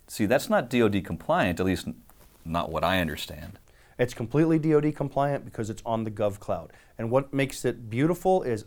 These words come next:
Speaker 2: I don't own a server and I don't own the software. So it very much reduces my liability on security protocols.
Speaker 1: It must have been a lot of work to get this to happen.
Speaker 2: It is spent, uh, we've spent the better part of, uh, a half a year, uh,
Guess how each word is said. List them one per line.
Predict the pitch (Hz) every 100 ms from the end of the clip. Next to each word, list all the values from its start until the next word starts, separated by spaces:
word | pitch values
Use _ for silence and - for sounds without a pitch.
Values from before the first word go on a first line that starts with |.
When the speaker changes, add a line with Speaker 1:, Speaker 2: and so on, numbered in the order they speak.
| -
Speaker 2:
I | 127
don't | 165 160 -
own | 117 117
a | 98
server | - 151 170 185 190 - -
and | 107
I | 95
don't | 98 120 127
own | 123 120
the | 113
software. | - 101 98 - 82 - - -
So | - 113
it | 104
very | 113 107 135 156
much | 147 -
reduces | 117 107 117 - 113 104 - - _ -
my | 120 127
liability | 127 127 113 113 117 123 123 123 123
on | 104 104
security | 104 - - 120 110 107
protocols. | - 95 - - - - - _ 117
Speaker 1:
It | 113
must | 120 123
have | 123
been | 113
a |
lot | 95 90
of |
work | 87 82
to | 78
get | 78
this | 76
to | 78
happen. | 80 78 76 - - - - - - _
Speaker 2:
It | 147 -
is | 147 131
spent, | - - 131 123 -
uh, | 110 107
we've | 143 156
spent | - 147
the | 113
better | 127 123
part | 127 110
of, | 98 98
uh, | 95 90 -
a |
half | 107 123 120 -
a |
year, | 113 113 120 123 - 110
uh, | 98 92